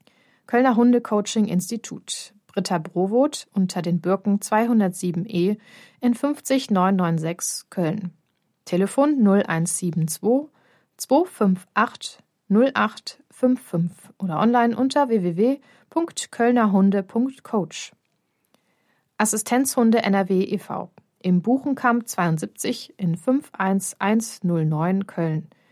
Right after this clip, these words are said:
Telefon null eins sechs drei zwei sechs null zwei sechs sieben drei oder online unter w w w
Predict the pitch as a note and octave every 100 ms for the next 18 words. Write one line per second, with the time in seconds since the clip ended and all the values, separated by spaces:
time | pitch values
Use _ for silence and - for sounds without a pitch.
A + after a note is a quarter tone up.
0 | _ _ _ _ - F3 - B3 D#4+ C4
1 | G#3+ A3+ F#3 E3+ F3 D#3+ D#3 - - F3
2 | A#3+ D4+ E4+ _ _ _ - B3 C4 C#4
3 | G#3 G3 - - F3 G3 G#3 G#3 _ -
4 | - B3 C4 G#3+ G#3 - - - F#3 A3
5 | B3 G#3+ F3 E3+ F3 - - A3 - C4
6 | C4 C4+ C4 F3+ - D#3 D#3+ D#3 D#3 D3
7 | G3 A3